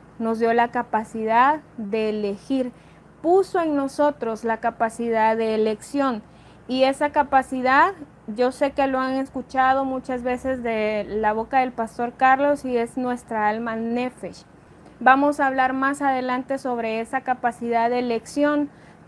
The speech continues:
pero la mente humana está dividida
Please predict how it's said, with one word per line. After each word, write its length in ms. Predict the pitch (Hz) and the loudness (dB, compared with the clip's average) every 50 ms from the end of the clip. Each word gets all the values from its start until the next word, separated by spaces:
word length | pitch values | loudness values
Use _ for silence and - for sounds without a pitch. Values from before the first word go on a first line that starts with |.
| - | 4
pero 280 | - 285 277 269 277 269 | 6 6 6 6 4 4
la 220 | 277 277 269 269 | 4 4 4 4
mente 540 | 269 277 277 294 311 339 349 339 - 381 359 | 4 4 4 4 4 2 0 0 0 2 2
humana 640 | 330 302 302 302 311 294 277 254 240 233 247 294 311 - - - - - - - - | 2 2 2 2 2 2 0 -2 -2 -2 -4 -4 -6 -8 -14 -20 -20 -20 -20 -10 -6
está 400 | 247 247 240 - - 254 240 254 | -6 -6 -6 -4 0 2 2 2
dividida 800 | 269 285 285 277 269 262 254 285 302 294 262 240 233 254 277 | 2 0 0 0 -2 -2 -2 -2 -2 0 -2 -2 -2 -2 -4